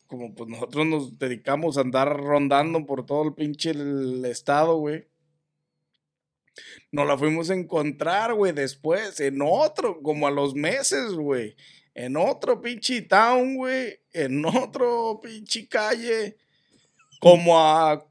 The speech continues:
media hora de donde estaba la primera vez que la vimos. Me dijo aquel güey, "Mira, no mames, ahí está la doña, güey".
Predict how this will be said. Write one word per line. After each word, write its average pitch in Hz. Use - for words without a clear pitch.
media 165
hora 233
de 185
donde 165
estaba 208
la 202
primera 185
vez 208
que 208
la 175
vimos. 180
Me 151
dijo 175
aquel 175
güey, 175
"Mira, 214
no 262
mames, 254
ahí 220
está 226
la 240
doña, 269
güey". 247